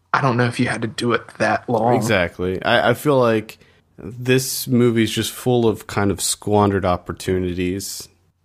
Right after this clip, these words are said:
Speaker 1: And then the whole, um, there's a scene where a certain someone is taken out, and that scene just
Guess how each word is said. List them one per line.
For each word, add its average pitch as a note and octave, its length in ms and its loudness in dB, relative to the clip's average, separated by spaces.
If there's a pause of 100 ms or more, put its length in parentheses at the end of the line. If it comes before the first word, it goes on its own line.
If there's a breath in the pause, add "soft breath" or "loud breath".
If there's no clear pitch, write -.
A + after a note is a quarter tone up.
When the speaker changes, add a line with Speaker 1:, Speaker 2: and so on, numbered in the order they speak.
(140)
Speaker 1:
And B2 160 -2
then A#2+ 180 0
the A#2 100 0
whole, A#2+ 600 0 (320)
um, G2+ 480 0 (800)
there's A2+ 340 0
a A2+ 260 2
scene D3 380 2
where A2+ 280 2
a - 100 0
certain - 280 0
someone A2 540 0 (220)
is - 180 -4
taken A#2 340 0
out, G2+ 300 -2 (640)
and A2+ 180 2
that C#3+ 200 2
scene A2+ 340 0
just G#2+ 280 0